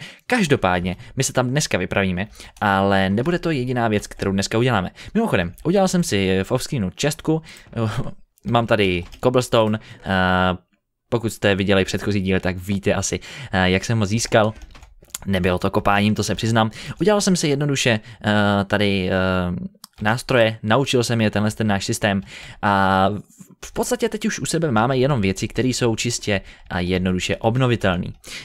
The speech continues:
Eh, já, pokud se nepletu, tak myslím si, že tady odsud, když půjdu tam, tak přijdeme přesně do středu, takže, eh, takže tak. A asi se nebudu zdržovat se stavěním,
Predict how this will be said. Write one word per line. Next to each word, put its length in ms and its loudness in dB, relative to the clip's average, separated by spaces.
Eh, 220 2
já, 180 2
pokud 220 -4
se 60 -4
nepletu, 340 0
tak 200 -4
myslím 260 -4
si, 100 -6
že 160 -2
tady 340 0
odsud, 320 -6
když 240 -8
půjdu 240 -6
tam, 260 0
tak 320 -8
přijdeme 360 -2
přesně 280 -6
do 80 -4
středu, 360 -4
takže, 340 -2
eh, 320 -2
takže 220 -6
tak. 220 -2
A 140 0
asi 220 -2
se 120 -2
nebudu 260 0
zdržovat 380 -2
se 100 -4
stavěním, 580 0